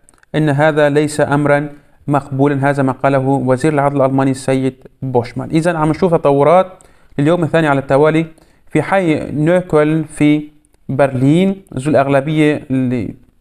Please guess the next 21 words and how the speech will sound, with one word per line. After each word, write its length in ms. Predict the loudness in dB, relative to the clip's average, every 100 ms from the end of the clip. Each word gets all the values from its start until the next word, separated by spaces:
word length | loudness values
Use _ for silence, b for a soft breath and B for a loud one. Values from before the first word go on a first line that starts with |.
| _
فيها 300 | -2 2 2
حقيقة 480 | 0 -4 -2 -2 -2
جاليات 580 | -2 0 0 2 0 -2
كبيرة 340 | -2 0 2
من 140 | 0 -4
الشرق 240 | -2 -2 0
الأوسط 180 | 0
وشمال 380 | -2 0 0 0
أفريقيا. 480 | 0 0 0 0 -2 -4 b b b b b
عم 120 | -2 0
نشوف، 480 | 0 0 0 -2 -20 _ _ _ _ _ _ _ -4
يعني، 200 | -2 0
الأوضاع 520 | 0 2 2 2 -2 -10 -8
عم 140 | -6 -4
تروح 300 | 0 0 0 -4
من 80 | -4
السيء 460 | -2 -4 -2 -4 -8 _ -2
للأسوأ، 640 | -2 0 -4 -2 -2 0
ومواجهات 580 | 0 0 0 0 2 2
بين 180 | 0 -4
الشرطة 560 | -4 -4 0 -2 -2